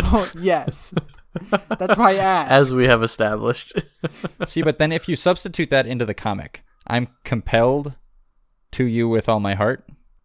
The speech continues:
Speaker 2: Yeah.
Speaker 3: Would you say that that does or does not change the meaning?
Speaker 2: I mean, everything is always a little weird.
Speaker 3: Fair. Then you're getting into the semantics of language.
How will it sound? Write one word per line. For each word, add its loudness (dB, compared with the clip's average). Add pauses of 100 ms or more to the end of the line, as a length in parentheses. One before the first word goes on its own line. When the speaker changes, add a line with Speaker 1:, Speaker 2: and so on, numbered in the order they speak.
(1500)
Speaker 2:
Yeah. -2 (360)
Speaker 3:
Would 0
you -6 (160)
say 2
that -2
that -2
does 2
or -2
does -6
not -4
change -8
the -8
meaning? -8 (1080)
Speaker 2:
I -6
mean, -2
everything -2
is -2
always -2 (180)
a -6
little 0
weird. -4 (1300)
Speaker 3:
Fair. -6 (1300)
Then 0
you're 0
getting 2
into -2
the -4
semantics -6
of -10
language. -8